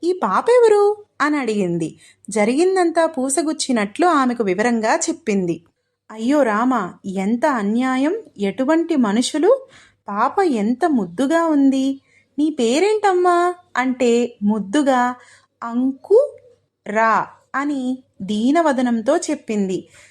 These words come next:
"సరేలే, నాకు ఎవ్వరూ లేరు, మీరు ఇక్కడే ఉండండి" అని చెప్పి అన్నీ వివరంగా మనిషిని పంపి తెలుసుకుంది. దర్శి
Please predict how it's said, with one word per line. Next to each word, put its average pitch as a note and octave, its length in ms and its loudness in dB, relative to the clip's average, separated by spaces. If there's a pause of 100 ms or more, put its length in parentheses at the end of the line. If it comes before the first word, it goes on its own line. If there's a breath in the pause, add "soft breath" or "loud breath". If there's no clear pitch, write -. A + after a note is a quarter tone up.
(160 soft breath)
"సరేలే, A#3+ 840 0 (100)
నాకు A#3+ 300 -2
ఎవ్వరూ G#3 480 -2
లేరు, A#3+ 380 2 (120)
మీరు C4 220 2
ఇక్కడే C4 480 0
ఉండండి" B3 560 2
అని G#3+ 160 0
చెప్పి G#3 680 -2 (320 loud breath)
అన్నీ A3 360 2
వివరంగా B3 720 -2 (480 soft breath)
మనిషిని C4+ 380 0
పంపి A#3+ 340 0
తెలుసుకుంది. G3 760 -2 (920)
దర్శి B3+ 800 -2